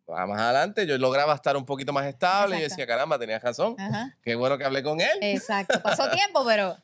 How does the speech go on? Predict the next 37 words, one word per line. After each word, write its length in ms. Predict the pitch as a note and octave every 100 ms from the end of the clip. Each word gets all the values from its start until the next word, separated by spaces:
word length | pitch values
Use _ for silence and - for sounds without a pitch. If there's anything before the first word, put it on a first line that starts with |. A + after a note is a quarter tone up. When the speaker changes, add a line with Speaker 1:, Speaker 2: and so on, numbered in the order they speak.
| -
Speaker 1:
Exacto. 520 | - - - _ F3
Speaker 2:
Ujú. 220 | F#3 A#3+ - - - -
Pero 200 | C4 B3+ -
igual 580 | B3 A3 D#4 D#4+ C4 A3+
hay 160 | G#3+ A3+
amistades 440 | B3 B3+ C#4 A3+
que 100 | G#3
son 140 | F#3+ F#3
así. 220 | - - _ _ _ -
Porque 180 | A3
Speaker 1:
Sí. 60 | G#3
Speaker 2:
no 140 | G3+
solamente 420 | A3+ C#4 C4 B3+ C4+
es 60 |
la 100 | C4+
familia, 540 | A#3+ F#3+ F#3+ G3 E3+ -
Speaker 1:
Ujú. 280 | G#2+ G#2 C#3+ - _ _ _
Speaker 2:
¿ok? 140 | E3 A#3+ C#4 - _
Yo, 220 | G3 G#3
por 120 | B3+
ejemplo, 300 | A#3 A3 C4
tengo 260 | A#3+ G3 A3
muchas 340 | A3+ C4+ E4
amistades. 500 | B3 F#3+ - F3+ D3+ _ _ _ _ _ -
Y 180 | A3+ G#3
mis 160 | G#3
amistades, 360 | G3 G3 A3 -
en 200 | G#3+ G3
mi 100 | G3+
casa 440 | A3 A#3 D4+ D4 _ _
somos 200 | C#4 D#4
tres 160 | A#3 A#3
hermanas. 340 | G#3+ D#3+ D3 _ _ _ _ _ _ _ _ _ _ _ _
Ya. 280 | A3 D#3+ - _ _ _ _ _ _ -
Y 480 | D4+ D4 B3+ D#4+ _ _ _ -
seis 400 | - A#3 A3+ A3+
sobrinos. 440 | A3+ D#4 E4+ F3